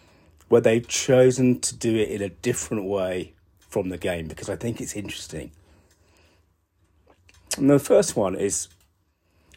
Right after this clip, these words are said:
a doubling down on the, the idea that, that began,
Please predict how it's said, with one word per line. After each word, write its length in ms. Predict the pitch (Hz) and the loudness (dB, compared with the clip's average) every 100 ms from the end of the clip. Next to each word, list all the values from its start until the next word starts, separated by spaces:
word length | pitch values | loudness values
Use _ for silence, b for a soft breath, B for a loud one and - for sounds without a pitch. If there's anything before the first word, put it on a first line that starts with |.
| _ | _
a 80 | 117 | 0
doubling 560 | 117 151 139 156 143 135 | 4 6 6 6 4 4
down 320 | 127 127 113 | 4 4 2
on 100 | 101 | 0
the, 180 | 104 107 - | -2 -2 -6
the 140 | 117 107 | -2 0
idea 340 | 104 110 104 | 0 2 0
that, 240 | 104 - | 0 -4
that 280 | 110 107 - | -4 -4 -4
began, 520 | 120 - 120 120 123 | -4 -2 0 0 -2